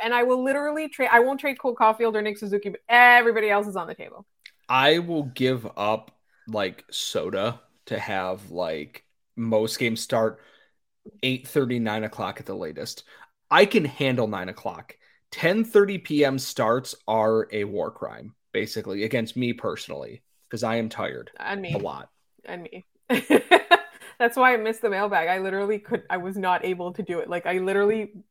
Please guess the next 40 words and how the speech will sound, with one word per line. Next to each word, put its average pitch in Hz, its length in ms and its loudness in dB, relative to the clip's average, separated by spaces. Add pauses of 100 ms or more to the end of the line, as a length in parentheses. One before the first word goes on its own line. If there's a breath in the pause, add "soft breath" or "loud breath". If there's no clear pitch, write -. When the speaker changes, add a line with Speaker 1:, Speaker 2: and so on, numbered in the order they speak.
Speaker 1:
like, 180 180 -6
was 185 140 -4
not 180 160 0
a 175 60 -6
functional 185 440 -8
human 170 280 -10
being. - 240 -10
All 226 80 6
right. 254 220 10 (340 loud breath)
Uh, 208 180 12
Matt 220 400 4
B 233 240 0
on 196 220 0
Twitter. 196 320 -2 (240 loud breath)
Should 339 200 -2
the 339 40 2
Habs 311 320 4
buy 240 160 6
back 208 260 2
one 226 340 2
contract 285 460 -2
this 254 140 -8
summer? 240 240 -2
And 180 120 -6
if 190 120 -10
so, 196 240 -6
who? 208 340 -2
No. 175 240 -6 (580)
Speaker 2:
No. 90 300 -6 (720)
No 127 220 2
one. 82 240 -4 (180)
Speaker 1:
Um, 202 800 6 (240)
yes. 190 360 -6
And 214 200 -4
so 226 160 4
the 220 100 4
other 240 140 4
question 220 320 -2
was, 202 180 -4
could - 280 -8